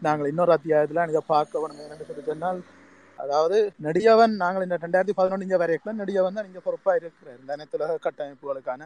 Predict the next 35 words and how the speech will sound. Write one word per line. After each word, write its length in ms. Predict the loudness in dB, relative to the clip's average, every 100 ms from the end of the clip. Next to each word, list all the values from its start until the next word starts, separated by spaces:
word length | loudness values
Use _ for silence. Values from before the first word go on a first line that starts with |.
| -12
அஹ், 220 | -8 -8 -6
பொறுப்பாளராக 580 | -6 -4 -2 -2 -4
நெடியவன் 460 | -6 -6 -4 -2 -4
நியமிக்கப்பட்டிருந்தவர். 800 | -8 -10 -8 -6 -6 -6 -2 0
அவர் 180 | 2 4
ஏற்கனவே 460 | 2 0 -2 -2 -2 2
அவர் 180 | 4 4
தான் 180 | 2 0
பொறுப்பு 260 | -2 -2
நிலையில, 360 | -4 0 2 2
பொறுப்புல 360 | 0 0 2
இருந்தவர். 440 | 0 0 -4 -4 -4 -8
ஆனால் 180 | -6
அவரை 300 | -2 4 4
வந்து 340 | 4 0 -2 -2 -2 -4
விலகி 380 | 2 2 2 -4 -4
போக 240 | -2 -2
சொல்லி 340 | -2 -4 -4 -8 -8
அவர் 280 | -2 0 2
வற்புறுத்தப்பட்டு 760 | 2 2 -2 0 0 0 -2 -4
தான் 160 | -4
அவர் 200 | -4 -4
ஒதுங்கினவர். 560 | -4 -4 -6 -6 -8 -6
அவர், 320 | -2 6 6 4 -2 -4 -6 -2
அஹ், 380 | 2 2 0 -4
தன், 240 | -4 -6
அதாவது 340 | -4 0 2
ஒரு 120 | 0 0
போராளி, 360 | 2 2 0 -2
ஒரு 180 | -2 -2
போராளிக்கு 640 | 0 4 6 6 4 -4 -8
இவியல் 280 | -2 -2 -2 -2
ஒரு 180 | -2 -2
நெருக்குவாரத்தை 600 | -4 -4 2 2 2 -4
ஏற்படுத்தினோம். 640 | -4 -6 -6 -8 -10 -12